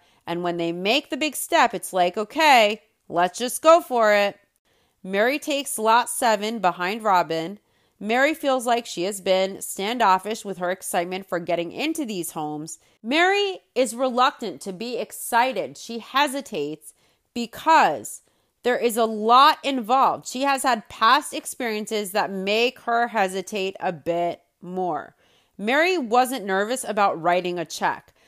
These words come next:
but she feels like she has to be careful with her emotions,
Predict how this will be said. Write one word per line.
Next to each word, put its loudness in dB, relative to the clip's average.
but -4
she -6
feels 0
like 0
she -2
has 0
to -8
be -8
careful 0
with 4
her 6
emotions, -4